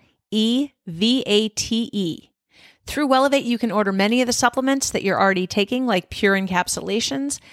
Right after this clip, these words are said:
Gaia Herbs, Enzymedica, and others at discounts of up to twenty-five percent off retail.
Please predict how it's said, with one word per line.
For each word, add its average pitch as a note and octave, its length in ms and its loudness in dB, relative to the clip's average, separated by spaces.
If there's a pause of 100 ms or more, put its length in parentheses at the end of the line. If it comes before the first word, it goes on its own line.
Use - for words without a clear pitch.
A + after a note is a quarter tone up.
(260)
Gaia A#3 340 4
Herbs, C4 440 2 (140)
Enzymedica, G#3 800 2
and G#3 240 2
others G3+ 320 2
at E3+ 140 -4
discounts F3+ 460 -2
of F#3 80 -2
up F3 100 -2
to F3 100 -10
twenty-five A3 520 0
percent G#3 260 -2
off G3+ 160 0
retail. - 460 -4